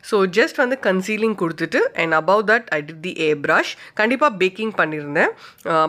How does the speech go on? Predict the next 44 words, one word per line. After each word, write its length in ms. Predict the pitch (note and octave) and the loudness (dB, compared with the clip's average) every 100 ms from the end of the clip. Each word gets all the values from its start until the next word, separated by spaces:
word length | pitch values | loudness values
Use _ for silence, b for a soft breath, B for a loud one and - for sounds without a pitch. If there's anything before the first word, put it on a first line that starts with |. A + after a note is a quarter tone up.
| - | 2
பவுடர் 300 | E3+ F3 G3 | 2 2 2
வச்சு 240 | F3 G#3+ | 0 -4
பேக் 300 | E3 D#3+ E3 | -2 -4 0
பண்ணிட்டு, 300 | E3+ D#3+ G4 | 0 0 2
அதுக்கு 300 | G#4+ F#3+ A#3 | 2 2 -2
மேல 200 | A3+ A3+ | 0 0
above 200 | E3+ E3+ | 2 0
that, 120 | A3+ | 2
I 120 | A3 D3 | 0 -2
give 200 | D3 D3 | -6 -4
the 100 | D3 | -4
airbrush. 440 | C3+ C#3 E3+ F#4 - B B - | -4 0 0 0 -8 B B 2
அஹ், 140 | G3+ | 4
ரொம்ப 340 | G#3 C4+ A4+ A4+ | 4 4 2 2
subtle 340 | B3+ A3+ D4 - | 0 0 -4 -2
and 220 | G#3 F#3 | -2 0
natural, 320 | F3+ F#3 G3+ | 0 0 0
அவங்க 280 | E3 G3+ A#3 | 0 0 -2
டோனே 400 | A#3+ A3+ A#3+ B3+ | 4 4 4 4
தான் 160 | C4 | 2
வேணும் 300 | G#3 F#3+ F#3+ | 2 0 2
அப்படின்னு 240 | F3 E3 E3+ | 0 0 -6
சொல்லியிருந்தேன். 340 | E3+ D#3 A#3+ D4 | -4 -2 0 2
So, 80 | |
அதே 220 | E3+ F3+ A3 | 2 2 0
டோன்லயே 360 | G#3+ F#3+ G3 G3 | 0 0 0 -2
கொடுத்துட்டு, 420 | D#3+ D3+ D3+ G#4 D5+ B B B | -6 -6 2 2 2 B B B
and 240 | G#3+ A3+ | -2 0
highlighting 680 | G#3 A3 B3 E4+ F4 D4+ C4+ | 2 2 2 0 -2 -4 -2
பண்ணிட்டு, 440 | G3 F3+ E3 C4+ G#4+ | 0 0 -2 -2 0
I 160 | F#3+ | 0
have 260 | F#3 E3 E3 | 0 -4 -2
given 200 | A#3 D4+ F4+ | 0 2 4
ஒரு 240 | G#3 F#3 | 2 2
kind 180 | F#3 G#3 | 2 0
of 80 | A#3+ | 0
ஸ்கின்ல 380 | A#3+ B3 B3 C4 | -4 -8 0 2
வந்து 180 | G#3+ G#3+ | 2 2
நல்ல 260 | F3+ G3+ | 2 2
ஒரு 140 | G3+ F#3+ - | 2 0 0
ஷைன் 340 | A#3 A3+ C#4+ C#4+ | 2 2 0 0
தெரியுற 360 | A3+ F#3+ F3+ E3 | 0 0 0 2
மாதிரி 260 | D#3+ D#3+ - | 0 -2 -4
பண்ணியிருந்தேன். 540 | C#3+ C#3 C#3+ D3+ - | -4 -4 -2 0 -2